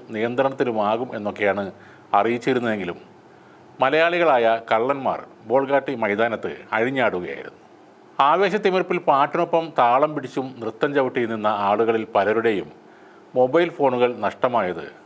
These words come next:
അവരാരും പെട്ടെന്ന് തന്നെ അറിഞ്ഞതുമില്ല. യുവാക്കളുടെ ഹരമാണ് മാസ്ക് അണിഞ്ഞ് വേദിയിലേക്ക് കടന്നു വരുന്ന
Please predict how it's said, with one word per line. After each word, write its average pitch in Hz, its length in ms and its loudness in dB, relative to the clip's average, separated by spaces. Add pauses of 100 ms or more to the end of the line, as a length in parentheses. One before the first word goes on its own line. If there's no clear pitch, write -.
(140)
അവരാരും 131 500 2
പെട്ടെന്ന് 120 360 -2
തന്നെ 95 200 -4 (200)
അറിഞ്ഞതുമില്ല. 107 520 -4 (580)
യുവാക്കളുടെ 185 480 4
ഹരമാണ് 147 460 2 (240)
മാസ്ക് 143 380 2
അണിഞ്ഞ് 131 220 -4 (100)
വേദിയിലേക്ക് 123 520 0
കടന്നു 107 260 -2
വരുന്ന 107 220 2